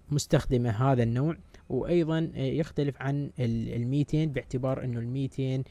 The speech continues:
آه، توقفت شركة سيمنز عن إنتاجه، فالعوض عنه هو بي ال سي اس سفن ألف ومئتين. فحبينا نربطه مع،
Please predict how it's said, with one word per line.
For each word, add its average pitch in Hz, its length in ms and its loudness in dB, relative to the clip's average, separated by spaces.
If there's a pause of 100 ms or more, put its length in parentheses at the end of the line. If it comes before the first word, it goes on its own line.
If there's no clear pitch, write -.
(260)
آه، 117 400 0 (220)
توقفت 139 640 0
شركة 131 440 2
سيمنز 143 400 -4
عن 123 260 -4 (100)
إنتاجه، 110 500 -2 (180)
فالعوض 135 1300 0
عنه 147 320 2
هو 139 440 0 (300)
بي 139 200 2
ال 127 120 2
سي 131 340 -2
اس 139 240 0
سفن 131 320 2 (340)
ألف 127 240 0
ومئتين. 110 480 0 (480)
فحبينا 156 640 4
نربطه 147 480 0
مع، 123 480 2